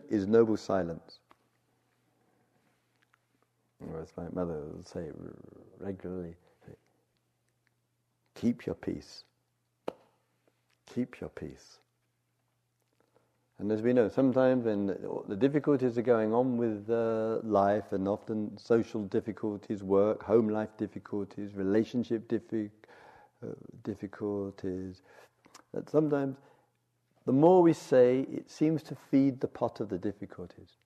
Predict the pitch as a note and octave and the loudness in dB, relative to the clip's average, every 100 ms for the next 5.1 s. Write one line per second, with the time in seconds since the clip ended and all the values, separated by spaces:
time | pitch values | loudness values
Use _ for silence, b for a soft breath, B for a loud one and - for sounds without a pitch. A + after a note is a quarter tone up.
0 | _ _ _ _ _ _ _ _ _ _ | _ _ _ _ _ _ _ _ _ _
1 | _ _ _ _ _ _ _ _ _ G#2+ | _ _ _ _ _ _ _ _ _ 0
2 | C#3+ C#3+ - A#2+ - - D3 D#3 D#3+ D3+ | 4 4 2 -4 -4 -2 2 2 4 2
3 | C#3 - - C3+ C3 B2+ A2 F#2+ B2+ C#3 | 2 -6 2 4 4 0 -2 0 0 -2
4 | - B2+ B2+ B2+ A#2+ - A2 - F#2+ F2+ | -6 0 0 0 -4 -6 -8 -8 -12 -12